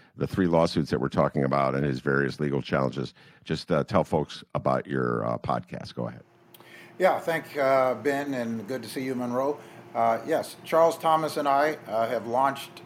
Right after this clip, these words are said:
Speaker 2: um, uh, or relaunched what was my radio program, uh, on another radio station. We have, uh, launched our, uh, internet radio podcast, The People's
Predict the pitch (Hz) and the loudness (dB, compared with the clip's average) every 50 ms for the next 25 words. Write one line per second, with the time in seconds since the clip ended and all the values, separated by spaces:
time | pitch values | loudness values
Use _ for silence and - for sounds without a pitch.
0 | - - 110 110 110 107 107 107 107 107 107 107 107 101 - - - - - - | -12 -8 -4 -2 -2 0 0 0 0 -2 -2 -4 -8 -12 -14 -20 -20 -20 -20 -16
1 | - - 110 104 101 - - 107 107 107 123 165 196 170 135 123 120 120 127 123 | -10 -6 -4 -4 -4 -6 -6 -8 -6 -4 -2 0 0 2 2 2 2 2 0 -2
2 | - - - - - - - - - 127 127 104 113 117 120 117 110 107 110 107 | -4 -12 -16 -18 -20 -20 -20 -10 -4 -4 -4 -2 -2 -4 -4 -4 -4 -4 -4 0
3 | 110 113 107 104 101 104 120 170 196 156 127 120 110 - - 123 113 107 107 110 | 0 2 0 0 -2 0 0 0 0 0 -2 -4 -4 -4 -4 -4 -4 -2 -4 -6
4 | 104 101 104 104 101 - - - - - - 104 101 104 104 - - 110 107 110 | -4 -6 -6 -8 -10 -14 -18 -20 -18 -8 -4 -4 -2 -2 -2 -4 -6 -8 -8 -6
5 | 113 120 131 135 127 117 113 110 110 107 107 104 104 101 101 - - - - - | -4 -2 -2 -2 -2 -4 -4 -4 -4 -4 -4 -4 -6 -8 -10 -14 -16 -20 -20 -18
6 | 98 - - 113 110 110 107 120 117 113 107 110 - - - - - - - 117 | -18 -12 -10 -8 -8 -8 -10 -10 -10 -10 -12 -12 -16 -20 -20 -20 -18 -12 -10 -8
7 | 117 117 113 117 113 104 104 107 - - 87 92 101 107 110 113 117 113 - 117 | -4 -2 -2 -2 -2 -2 -4 -8 -8 -8 -12 -8 -6 -4 -2 -2 -4 -4 -6 -4
8 | 107 104 101 98 98 95 95 - - - - - - 107 98 95 98 98 - - | -2 0 0 0 -2 -4 -6 -8 -14 -20 -20 -16 -8 -6 -4 -4 -4 -6 -6 -4
9 | 120 123 120 120 123 117 104 113 117 117 117 117 113 113 107 107 - 120 113 113 | -4 -4 -2 -2 -2 -2 -2 -4 -4 -4 -2 -2 -2 -4 -4 -4 -2 0 0 0
10 | 113 - - 117 113 113 107 - - - - - - 202 202 - 135 113 104 104 | 0 -2 -4 -2 -2 -2 -4 -6 -12 -14 -12 -2 -2 -2 0 0 -4 -6 -6 -8
11 | - | -12